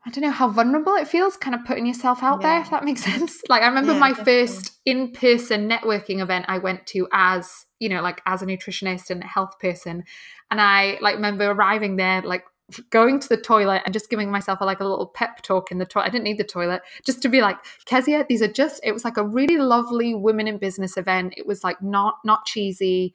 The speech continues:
Speaker 1: You know, it was actually a really lovely event with a nice meal, interesting talk. But I had to give myself, like, a proper pep talk of, like, "These are just potential friends. They're just potential friends. Like, that's all. You're not trying to, like, <clears throat> you know, sell them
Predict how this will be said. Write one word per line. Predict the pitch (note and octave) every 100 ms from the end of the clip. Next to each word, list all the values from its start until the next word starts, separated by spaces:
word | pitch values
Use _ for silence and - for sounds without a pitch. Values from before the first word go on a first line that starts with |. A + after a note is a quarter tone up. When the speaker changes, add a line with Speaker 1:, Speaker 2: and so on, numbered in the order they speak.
| _
Speaker 1:
You | A#3+
know, | G#3
it |
was | G#3
actually | B3+ B3 C4
a | G3+
really | F#3 G3 G#3
lovely | F#3+ F#3+ F#3+
event | F#3+ F#3+ A#3
with | G#3 F#3
a |
nice | F3+ F3 -
meal, | A3 B3 B3 A#3 A3+ A3+ - - -
interesting | F#3 F#3+ - F#3
talk. | F#3 A#3+ A#3 - - - - -
But | G#3
I |
had | G#3+ A#3+
to | -
give | B3
myself, | A#3 G#3
like, | G#3 -
a |
proper | - G3+ G3+ F#3+
pep | G#3+ - -
talk | F#3+ F#3 F#3
of, | E3+
like, | F3 F3 _ _ -
"These | C#4 F4+ F#4
are | D4
just | D4 A#3 A#3 - -
potential | - - F#3 - A3
friends. | A#3 - F3 D#3+ E3 - _ _ -
They're | F#3+
just | B3+ C4
potential | - D4+ D4+ E4
friends. | D#4+ G#3+ E3+ F3
Like, | F3+ -
that's | G3 -
all. | C4+ C4 C#4 - _
You're | - G3
not | G3+ -
trying | - G#3+ A#3+
to, | B3 C4
like, | A#3 - -
<clears throat> | _ -
you | D4 A#3
know, | G#3+ F#3
sell | - - G3+ G#3
them | G#3+ G3+ G#3